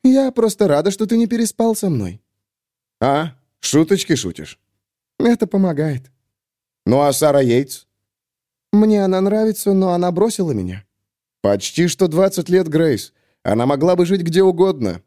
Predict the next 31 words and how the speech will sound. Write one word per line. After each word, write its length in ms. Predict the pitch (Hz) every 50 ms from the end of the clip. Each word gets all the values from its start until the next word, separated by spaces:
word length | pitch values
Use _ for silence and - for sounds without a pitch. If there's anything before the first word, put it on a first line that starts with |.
| -
но 200 | 107 117 127 120
выбрала 380 | 113 123 120 131 135 131 135 135
место 320 | 143 156 156 147 - 156
в 60 | 131
трех 220 | - 151 151 131 123
милях 300 | 143 156 151 151 127 120
выше 240 | 127 135 131 135 131
по 120 | 120 139
течению. 580 | 139 147 143 - 156 156 147 131 107 85 - _ _ _ _ _ _ _ _ -
Это 220 | 139 143 - 151
не 100 | 156 151
случайно. 580 | 127 135 135 127 - - 117 117 107 92 87 - _ _ _ _
Она 220 | - 90 107 127 123
хотела 400 | - 143 127 - 160 170 165 165
быть 180 | 156 160 156
рядом 300 | 156 156 165 151 160 160
с 80 | 147 -
тобой". 400 | - 147 147 151 151 104 101 - _ _ _ _ _ _ _ _ _ _ _ _ -
"Рядом 400 | - 226 233 240 226 202 214 208
это 140 | 202 - 202
не 120 | 196 196
то 140 | 190 196 196
же 120 | 175 175 156
самое". 520 | - 160 156 151 147 139 135 131 123 - _ _ _ _ _ _ _ _ _ _ _ -
"Да, 400 | 98 107 131 160 202 220 226 214
не 140 | 190 175 156
то 240 | - 139 139 139 127
же". 220 | 104 95 85 87 _ _ _ _ _ _ _ _ _ _ _ _ _ _ _ _ _ -
"Ладно, 400 | 220 233 233 214 185 175 156 135
поживем, 460 | - 185 175 190 190 190 208 196 190
увидим". 480 | 180 170 190 170 139 104 92 90 -